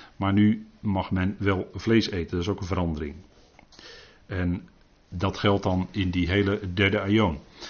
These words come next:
En dan krijgen we Genesis tien, Nimrod.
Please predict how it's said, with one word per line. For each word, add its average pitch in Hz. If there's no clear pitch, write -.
En 110
dan 151
krijgen 113
we 151
Genesis 113
tien, 143
Nimrod. 139